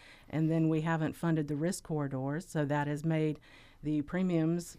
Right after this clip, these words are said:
extremely high in Georgia. We removed the subsidies for taxpayers so that it could be more affordable.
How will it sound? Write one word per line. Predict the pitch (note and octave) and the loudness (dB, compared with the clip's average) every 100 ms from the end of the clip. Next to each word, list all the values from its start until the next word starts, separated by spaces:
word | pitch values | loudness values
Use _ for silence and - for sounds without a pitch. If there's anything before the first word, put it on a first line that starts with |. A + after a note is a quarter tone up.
| - | -20
extremely | - - E3+ E3 | -16 -2 2 2
high | D3+ D#3 | 2 2
in | D3+ | 2
Georgia. | C#3+ D3 D3 D#3+ | 0 0 -2 0
We | D#3+ | 0
removed | D3 D3+ D#3 D#3 | 2 2 2 0
the | D3 | -2
subsidies | D3 D#3+ D#3+ D#3+ D3 D3 D#3+ | -2 -2 -2 -4 -4 -4 -6
for | - C3+ | -8 -8
taxpayers | D3 C#3+ - - D3 D3+ | -4 -4 -6 -6 -4 -4
so | D3+ C#3+ | -4 -4
that | C#3 | -4
it | - | -6
could | C#3+ | -8
be | D3 | -6
more | D3 C#3+ | -4 -4
affordable. | C#3 G3 A3+ D#3 A#2 | -4 -4 -2 -4 -6